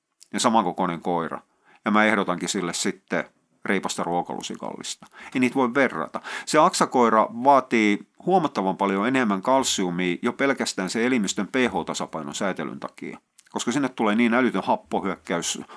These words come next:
maitohapon takia ja niin poispäin. Samaan aikaan se rakentaa lihaskalvoja ja muuta, ylipäätään lihassolut ei toimi ilman kalsiumia. Elikkä siis ne on eri asioita. On ihan eri asia tehdä kotikoiran ruokintaa, joka on suolistosairas tai vatsasairas.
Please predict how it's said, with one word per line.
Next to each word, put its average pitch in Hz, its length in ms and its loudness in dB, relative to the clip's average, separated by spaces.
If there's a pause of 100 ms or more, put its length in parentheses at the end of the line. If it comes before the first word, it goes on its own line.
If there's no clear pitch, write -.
maitohapon 98 640 0
takia 80 440 -4 (100)
ja 98 80 -6
niin 85 180 -4
poispäin. - 480 -12 (360)
Samaan 139 280 4
aikaan 127 320 4
se 113 100 -2
rakentaa 107 500 2
lihaskalvoja 92 680 -2
ja - 20 -2
muuta, 107 520 0
ylipäätään 123 580 2
lihassolut 107 500 -2
ei 110 60 -2
toimi 110 360 0
ilman 64 280 -8
kalsiumia. - 640 -10 (880)
Elikkä 104 300 2
siis - 420 -2 (540)
ne 135 80 -4
on 143 120 2
eri 156 260 4
asioita. 80 720 0
On 120 100 0
ihan 101 200 6
eri 196 260 4
asia 131 300 2
tehdä 117 240 -2
kotikoiran 104 720 0
ruokintaa, 101 580 -2
joka 98 320 0
on 92 280 0
suolistosairas - 920 -6
tai 113 180 2
vatsasairas. - 760 -6